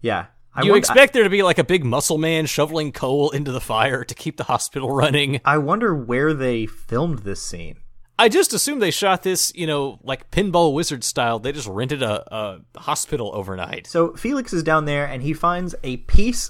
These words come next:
Speaker 1: of the shipping crate that the water pump allegedly came in. It's been, like, burst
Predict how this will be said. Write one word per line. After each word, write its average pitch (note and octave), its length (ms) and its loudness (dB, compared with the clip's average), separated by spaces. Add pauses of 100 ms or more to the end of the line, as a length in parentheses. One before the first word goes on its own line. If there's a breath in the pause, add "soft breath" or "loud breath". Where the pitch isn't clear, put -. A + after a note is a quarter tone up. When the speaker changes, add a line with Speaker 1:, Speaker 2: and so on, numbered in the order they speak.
Speaker 1:
of D3 320 -2
the C3+ 440 -4
shipping F3+ 380 0
crate C3 360 -2
that C3 100 -12
the A#2 80 -4
water C#3 260 4
pump A#2 220 0
allegedly G2+ 380 -4
came G2 240 -8
in. F2 300 -12
It's B2 240 -12
been, C#3 260 -2
like, B2+ 180 -2
burst C#3 440 2